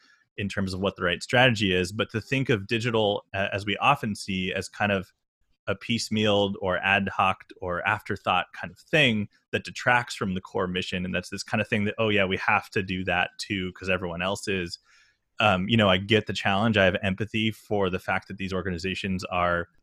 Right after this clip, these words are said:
um, you know, they don't have enough capacity. They don't have enough costs to cover their true,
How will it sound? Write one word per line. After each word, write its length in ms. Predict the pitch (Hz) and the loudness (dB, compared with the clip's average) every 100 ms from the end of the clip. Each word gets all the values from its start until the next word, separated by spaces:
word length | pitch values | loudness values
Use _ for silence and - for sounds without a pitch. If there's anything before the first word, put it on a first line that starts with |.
| - | -10
um, 240 | 92 87 87 | -6 -6 -6
you 80 | 87 | -6
know, 120 | 85 | -4
they 140 | 87 | -4
don't 160 | 90 90 | -4 0
have 160 | 101 | -2
enough 240 | 92 87 - | 0 -4 -6
capacity. 560 | - 104 92 - 95 | -4 0 0 -2 -6
They 120 | 87 85 | -4 -4
don't 200 | 87 87 | -6 -4
have 160 | 95 | -4
enough 280 | 90 85 87 | -4 -6 -4
costs 340 | - 92 - - | -2 -2 -2 -6
to 100 | 110 | -6
cover 320 | - 92 92 | -4 -4 -4
their 120 | 87 | -6
true, 380 | 80 - 95 90 | -8 -8 -8 -8